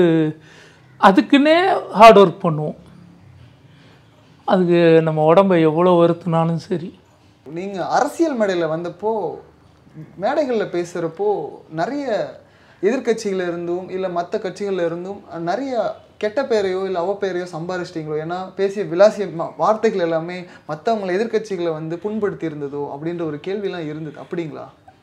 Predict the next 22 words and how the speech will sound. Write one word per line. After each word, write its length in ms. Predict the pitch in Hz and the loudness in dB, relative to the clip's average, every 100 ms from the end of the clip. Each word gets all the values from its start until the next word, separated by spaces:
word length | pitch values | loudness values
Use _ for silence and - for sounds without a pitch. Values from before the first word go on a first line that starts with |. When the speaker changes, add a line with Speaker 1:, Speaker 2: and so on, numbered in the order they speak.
| _ | _
Speaker 1:
அதாவது, 580 | - 185 190 160 143 185 - _ - 139 135 - _ _ _ - - 165 | 2 4 4 2 0 -2 -8 _ -20 -20 -20 -20 _ _ _ -10 -8 -6
திரு 600 | - 185 170 160 156 165 156 | -2 2 4 4 2 0 -4
கலைஞர் 480 | - - 208 220 196 | -10 0 4 4 4
சாரை 340 | 214 196 190 185 | 4 4 6 6
எதிர்த்து 320 | 202 190 240 | 4 6 8
அல-, 260 | 190 175 226 | 8 8 4
அரசியல் 400 | 170 175 202 160 | 2 2 -2 -2
பண்றோம் 420 | 147 139 - - _ _ _ _ _ - - - _ _ _ - | -4 -8 -10 -16 _ _ _ _ _ -20 -20 -20 _ _ _ 0
அப்படின் 440 | - 240 302 277 254 | 4 8 8 8 6
போது 240 | 269 269 214 180 190 359 - - - - - | 6 8 8 8 6 2 -8 -18 -20 -20 0
நம்ம 220 | 226 226 | 6 10
அதுக்கு 300 | 214 214 214 | 10 10 6
தகுந்த 360 | 185 233 233 226 | 6 8 8 8
மாதிரி 260 | 208 202 180 | 6 4 4
தான் 180 | 196 | 2
பேச 260 | 160 151 139 | 0 -2 -2
முடியும். 420 | 208 156 156 - - - _ - - - - - - _ _ _ | -8 -6 -6 -10 -16 -20 _ -20 -20 -20 -20 -20 -20 _ _ _
எங்க 200 | - 175 | -6 -4
தலைவர் 500 | 165 - 202 220 175 151 170 202 - _ _ _ _ _ _ _ _ _ - 202 | -2 0 6 8 8 4 4 0 -6 _ _ _ _ _ _ _ _ _ -6 0
முத 120 | 190 196 | 2 4
முத 120 | 185 196 175 | 4 4 4
எழுவத்தி 400 | 202 208 208 | 4 2 -2